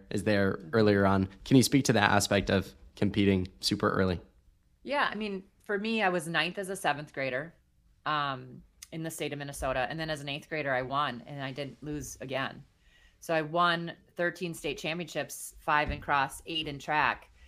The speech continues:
Speaker 2: And ironically, I didn't lose a race until my very last race as a senior. I dropped down to the eight hundred and I got my doors. Well, I,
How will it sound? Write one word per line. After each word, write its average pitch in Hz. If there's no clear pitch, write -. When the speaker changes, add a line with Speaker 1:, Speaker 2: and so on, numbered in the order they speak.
Speaker 2:
And 165
ironically, 175
I 165
didn't 185
lose 196
a 185
race 147
until 175
my 156
very 160
last 147
race 143
as 139
a 143
senior. 139
I 135
dropped 135
down 147
to 139
the 135
eight 139
hundred 131
and 120
I 117
got 117
my 127
doors. 120
Well, 165
I, 233